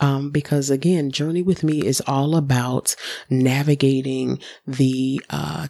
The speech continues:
tough situations of life, because a lot of times, you know, we're told, um, and sometimes, especially as Christians, we're told that once you get saved, uh, Jesus gonna make everything all right. You ain't gonna never go through nothing again,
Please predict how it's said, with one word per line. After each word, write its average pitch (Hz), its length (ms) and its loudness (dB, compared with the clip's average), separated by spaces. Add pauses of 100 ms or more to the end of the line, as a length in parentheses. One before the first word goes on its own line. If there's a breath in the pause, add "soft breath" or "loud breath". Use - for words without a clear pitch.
tough - 560 -2 (160)
situations 123 800 0
of 120 120 -4
life, 87 400 -2
because 127 260 2
a 123 60 0
lot 127 240 -4
of 139 80 0
times, 135 680 -2 (560 loud breath)
you 135 160 6
know, 127 160 2
we're 131 200 2
told, 131 720 0 (100)
um, 127 500 -2
and 160 140 -2
sometimes, 196 440 -2
especially 170 460 0
as 135 140 -4
Christians, 135 640 -2
we're 131 100 2
told 135 460 0
that 123 160 0
once 143 320 -2
you 175 60 -4
get 175 200 0
saved, 165 760 2 (460 loud breath)
uh, 135 380 -2
Jesus 156 400 -2
gonna 135 160 0
make 131 180 0
everything 147 440 2
all 156 180 2
right. 143 260 0
You 131 160 0
ain't 135 100 0
gonna 127 120 0
never 131 220 2
go 156 140 2
through 165 200 0
nothing 170 320 2
again, 160 560 2